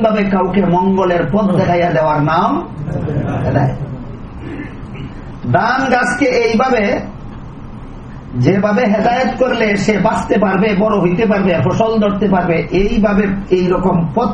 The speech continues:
প্রদর্শনের পিছনে আল্লাহর কি স্বার্থ আছে? কোন স্বার্থ নাই। স্বার্থহীন ভাবে কাউকে মঙ্গলের পথ প্রদর্শন করার নাম হেদায়েত।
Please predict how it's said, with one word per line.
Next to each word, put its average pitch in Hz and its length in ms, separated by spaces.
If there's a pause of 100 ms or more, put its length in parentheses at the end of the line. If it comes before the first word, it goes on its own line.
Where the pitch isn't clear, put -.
(100)
প্রদর্শনের 190 640
পিছনে 165 380 (580)
আল্লাহর 185 260
কি 220 120
স্বার্থ 208 280
আছে? 247 400 (1400)
কোন 202 120
স্বার্থ 208 240
নাই। 165 220 (580)
স্বার্থহীন 254 960
ভাবে 202 300
কাউকে 180 420
মঙ্গলের 180 800
পথ 214 140 (200)
প্রদর্শন 175 540
করার 147 400
নাম 160 540 (1040)
হেদায়েত। - 360